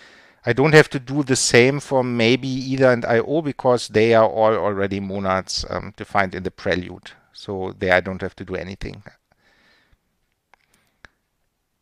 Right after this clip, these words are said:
And, um, now that we have that, we can actually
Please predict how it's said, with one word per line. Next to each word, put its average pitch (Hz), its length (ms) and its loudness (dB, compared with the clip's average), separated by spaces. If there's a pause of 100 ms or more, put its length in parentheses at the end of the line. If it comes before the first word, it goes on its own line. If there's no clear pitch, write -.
(220)
And, 117 380 -2
um, 107 420 2 (460)
now 107 260 4
that 131 220 0
we 117 100 -4
have 117 320 0
that, - 380 -6 (1300)
we 110 100 -12
can 120 200 -2
actually 113 540 -6